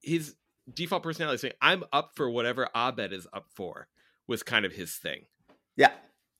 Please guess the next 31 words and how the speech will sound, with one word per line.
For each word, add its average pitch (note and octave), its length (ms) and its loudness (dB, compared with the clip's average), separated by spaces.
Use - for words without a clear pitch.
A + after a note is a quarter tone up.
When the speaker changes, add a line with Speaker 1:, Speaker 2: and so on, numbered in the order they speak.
Speaker 2:
But D#3+ 120 12
again, C#3 240 8
that's, A2+ 280 2
that's, B2 440 2
yeah, C3 140 6
that's A2+ 220 2
his C#3 140 -6
personality A2+ 380 -4
trait. - 260 -10
But A#2 180 2
in B2+ 120 -6
terms B2+ 320 -6
of A#2+ 180 -4
his, A#2 300 -4
uh, G#2+ 220 2
his B2 520 -6
argument C3+ 280 2
tactic, - 420 -2
um, A2 400 4
you C#3 140 0
know, - 280 -4
he - 200 -2
would, A#2 260 -2
he - 180 -2
would, A#2+ 300 -2
he D#3+ 220 -4
wasn't C#3 520 0
a C3 80 4
very A#2+ 200 2
effective - 380 0
arguer, C#3 540 0